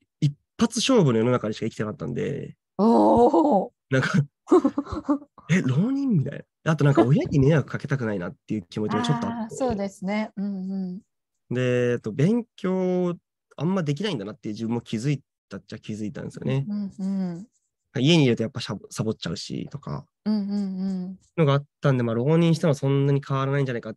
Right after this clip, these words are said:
Speaker 1: ていうのも、なんかその時なんか自己肯定感すごい低かったんで、その時は。
Speaker 2: うんうんうん。
Speaker 1: 「もういいよ」っつって、「東海大で」って、なんか、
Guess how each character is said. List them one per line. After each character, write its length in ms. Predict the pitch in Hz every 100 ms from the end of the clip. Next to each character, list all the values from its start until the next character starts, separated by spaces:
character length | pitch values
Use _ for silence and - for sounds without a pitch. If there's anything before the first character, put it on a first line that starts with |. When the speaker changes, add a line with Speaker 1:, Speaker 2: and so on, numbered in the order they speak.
| _
Speaker 1:
て 80 | 131
い 180 | 135 139
う 20 |
の 100 | 160
も、 80 | 151
な 60 |
ん 20 |
か 120 | 127 110
そ 140 | 143
の 60 | 139
時 80 | 135
な 60 |
ん 40 | 104
か 80 | 113
自 140 | 120
己 40 |
肯 200 | 139 151
定 100 | 151
感 100 | -
す 60 | -
ご 60 | 117
い 40 |
低 80 | -
か 100 | -
っ 60 | -
た 100 | -
ん 60 |
で、 240 | - - -
そ 100 | 117
の 80 |
時 160 | 107 -
は。 140 | - - _ -
Speaker 2:
う 80 | 247
ん 20 |
う 40 |
ん 600 | 262 254 240 233 226 233
う 40 | 226
ん。 100 | 214 -
Speaker 1:
「も 80 | 110
う 40 |
い 80 | 117
い 20 |
よ」 120 | 165
っ 20 | -
つ 140 | -
っ 60 | _
て、 100 | - -
「東 140 | - 107
海 160 | 117
大 180 | 113 113
で」 140 | 113 113
っ 20 |
て、 120 | - _
な 100 | 131
ん 20 |
か、 160 | -